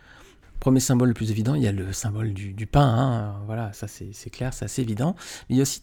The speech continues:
trois corbeilles, hein. C'est la, peut-être la symbolique de la Trinité, là encore.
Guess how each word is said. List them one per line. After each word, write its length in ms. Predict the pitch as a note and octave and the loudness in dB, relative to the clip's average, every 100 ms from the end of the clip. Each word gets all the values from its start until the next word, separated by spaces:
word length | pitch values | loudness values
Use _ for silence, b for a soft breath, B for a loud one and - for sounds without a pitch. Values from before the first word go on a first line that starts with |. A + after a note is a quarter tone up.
| - | -4
trois 200 | C#3+ F3+ | 0 2
corbeilles, 400 | D3+ C#3 A#2 G2+ | 0 0 0 0
hein. 100 | D3+ | -2
C'est 140 | - | -2
la, 80 | G2+ - - - | -6 -8 -14 -14
peut-être 200 | - B2 | -10 -8
la 60 | A#2 | -6
symbolique 380 | - A2+ A2+ B2 | -4 -2 -2 -2
de 60 | |
la 80 | G#2+ | -2
Trinité, 440 | - C3+ A#2+ - | 0 0 0 0
là 100 | C3 | -2
encore. 400 | G#2+ - D#3+ G#3+ | -2 0 -2 -2